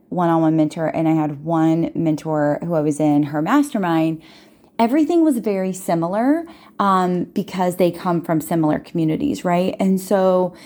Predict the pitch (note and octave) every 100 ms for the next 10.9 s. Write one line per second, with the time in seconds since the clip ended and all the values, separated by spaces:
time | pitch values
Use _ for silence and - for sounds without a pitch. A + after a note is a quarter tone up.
0 | - - G3+ G3 - A#3 B3+ B3+ - -
1 | G#3 G3 F#3+ F#3+ - A#3+ B3+ B3 - D#4+
2 | E4 C4 B3 A#3+ A#3 A3 G3+ E3 D3 C#3+
3 | G3+ B3 - - - - G3+ - G3 F#3
4 | - E3+ - - E3 D#3+ D#3+ - E3 D3+
5 | D3+ - - E3+ D#3 D3+ D3 D3 D3+ C#3+
6 | _ _ _ _ _ _ - - F#3+ E3
7 | E3+ D#3+ D#3 D3 D3 F#3+ F#3 - - -
8 | G3 F3+ F3+ E3+ E3+ F3 E3 E3 D#3+ E3
9 | D#3 D3+ E3+ D3+ D#3 D3+ D3 E3+ F3+ D#3
10 | C#3+ D3+ C#3+ - - - - D2+